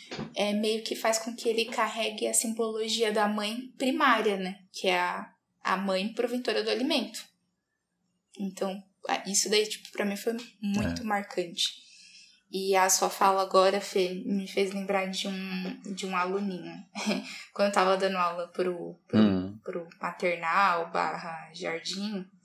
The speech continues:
Speaker 1: aí uma vez nessa de falar assim, "Ah, criança, me dá um conselho", sabe? Porque todo mundo fala, "Ah, conselho de criança é bem dado". Aí a criança me perguntou, "O que que é um conselho?"
Speaker 2: <laughs>
Speaker 1: E é engraçado porque
Speaker 2: Ó.
Speaker 1: quando você, é,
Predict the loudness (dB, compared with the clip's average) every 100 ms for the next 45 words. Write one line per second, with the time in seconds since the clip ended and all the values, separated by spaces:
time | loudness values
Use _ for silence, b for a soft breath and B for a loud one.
0 | B B B _ -6 -4 -2 -4 -2 2
1 | 2 2 2 0 -4 -4 -4 -2 0 2
2 | 2 2 2 0 0 0 2 2 2 -2
3 | 0 4 4 4 0 2 2 0 -6 -6
4 | -2 0 0 0 -2 -6 -4 -4 -4 -6
5 | -4 -4 -2 -4 0 2 4 2 -4 B
6 | B B B _ -6 -4 -2 -2 0 0
7 | 0 -2 -2 -4 -4 -2 4 4 4 0
8 | 0 0 4 8 10 8 6 -2 -6 B
9 | B B B B B _ _ 4 4 6
10 | 4 4 4 8 8 8 2 0 4 6
11 | 6 6 2 -4 -18 -20 _ 0 2 2
12 | 0 2 4 6 6 8 6 4 4 0
13 | -4 -10 -4 -2 0 -2 -6 -10